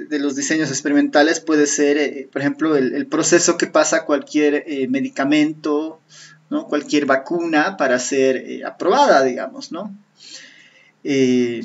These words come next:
no, no, normalmente, ¿qué es lo que sucede? En una, en una primera fase, ¿no? Uno tiene, por decir, eh, no sé, un, una vacuna contra el covid desarrollada, eh, y cómo, cómo vamos probando la efectividad de esta vacuna, es, bueno, pues,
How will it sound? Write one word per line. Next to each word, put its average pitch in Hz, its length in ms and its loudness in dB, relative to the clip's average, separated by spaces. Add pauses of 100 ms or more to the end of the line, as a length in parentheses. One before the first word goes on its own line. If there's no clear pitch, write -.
(280)
no, - 140 -12
no, 156 140 -6
normalmente, 170 600 2
¿qué 180 80 4
es 151 60 0
lo 156 100 -2
que 156 80 -4
sucede? 180 520 4
En 160 100 -2
una, 143 260 0
en 151 100 -4
una 151 200 -2
primera 147 300 2
fase, 170 760 2
¿no? 156 140 -12
Uno 151 280 -4
tiene, 147 320 2
por 131 220 -6
decir, 131 440 -4
eh, 104 300 -8 (200)
no - 80 -20
sé, - 400 -14 (460)
un, 143 300 -2
una 151 200 0
vacuna 151 460 0
contra 135 280 -4
el 139 100 -4
covid 156 320 2
desarrollada, 175 1040 4 (1200)
eh, 123 640 0
y 175 220 -4
cómo, 175 380 4
cómo 175 240 2
vamos 170 280 4
probando 156 440 2
la 147 80 4
efectividad 147 480 0
de 160 40 -2
esta 156 140 -4
vacuna, 202 540 0
es, 151 120 -2
bueno, 135 300 2
pues, - 200 -16